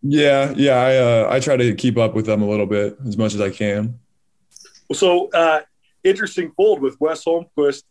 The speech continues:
Speaker 2: the guy you played for in high school, moving over to Gallatin High. So is there, uh, what, what do you think of just the fact that he's coaching on what's now Bozeman's inner city rival?
Speaker 1: Yeah, I mean, it's, it's,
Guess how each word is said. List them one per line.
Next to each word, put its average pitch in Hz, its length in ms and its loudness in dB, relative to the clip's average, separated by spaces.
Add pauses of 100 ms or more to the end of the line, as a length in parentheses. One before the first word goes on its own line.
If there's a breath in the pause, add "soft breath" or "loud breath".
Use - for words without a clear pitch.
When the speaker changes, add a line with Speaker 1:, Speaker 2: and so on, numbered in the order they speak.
Speaker 2:
the 131 120 -2
guy 147 160 0
you 147 180 -2
played 139 240 -2
for 135 180 -2
in 127 60 -4
high 131 80 -2
school, 131 260 -2
moving 151 280 0
over 165 220 2
to 139 80 0
Gallatin 131 500 -4
High. 139 240 -2
So - 260 -2 (240 loud breath)
is 113 300 0
there, 170 260 4
uh, 151 200 2 (280)
what, 196 560 2
what 208 100 4
do 214 60 -4
you 196 120 2
think 202 220 0
of 175 120 -4
just 156 160 -6
the 156 80 -6
fact 156 240 -4
that 143 80 -4
he's 160 160 -14
coaching 165 320 -2
on 151 160 -2
what's 151 180 -2
now 156 380 0
Bozeman's 151 540 0
inner 165 200 -2
city 156 280 -2
rival? 151 380 0 (440)
Speaker 1:
Yeah, 143 360 4
I 127 120 0
mean, 135 160 2
it's, 135 160 0
it's, 160 240 2